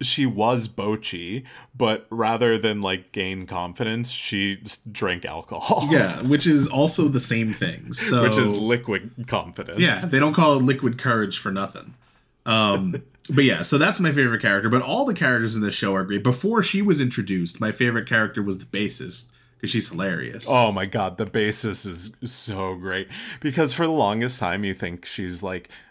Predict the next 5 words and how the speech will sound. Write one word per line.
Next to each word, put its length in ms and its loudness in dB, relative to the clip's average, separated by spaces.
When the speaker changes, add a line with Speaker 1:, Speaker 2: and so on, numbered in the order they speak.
Speaker 1:
just 220 -10
this, 220 -8
like, 240 -8
super, 880 -6
like, 480 -8